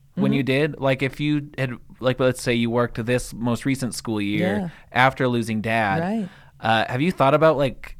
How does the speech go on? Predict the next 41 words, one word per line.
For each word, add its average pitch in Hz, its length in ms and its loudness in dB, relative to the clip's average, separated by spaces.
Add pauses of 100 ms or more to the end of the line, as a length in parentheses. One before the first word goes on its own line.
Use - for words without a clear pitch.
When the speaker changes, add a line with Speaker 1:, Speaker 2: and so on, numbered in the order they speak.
(880)
Speaker 1:
is 135 100 0
there 147 100 6
a 143 40 6
part 143 180 4
of 143 80 2
you 139 80 2
that's 127 180 -2
like, 113 160 -8
"Oh, 135 280 2
I'm 120 240 -2
really 123 260 2
glad 120 380 2
I 123 80 4
made 123 180 0
the 113 80 -4
decision 117 380 -4
I 110 100 -2
made," 151 300 0
or 127 160 4
were 123 60 2
you 120 120 0
kinda 127 220 -2
like, 110 320 -4
"Oh, 170 100 -2
man, 151 200 0
Speaker 2:
Yeah, 339 120 6
Speaker 1:
I, - 40 4
I - 100 0
Speaker 2:
and 151 80 4
Speaker 1:
wonder 180 180 4
what 135 140 2
this 117 160 -6
year 120 180 0
would 269 80 6
have 277 160 6
Speaker 2:
well, - 80 0
Speaker 1:
been 208 80 -2
like"? 208 240 -4
Speaker 2:
in 269 120 0
some 415 320 -2
ways, 214 520 -2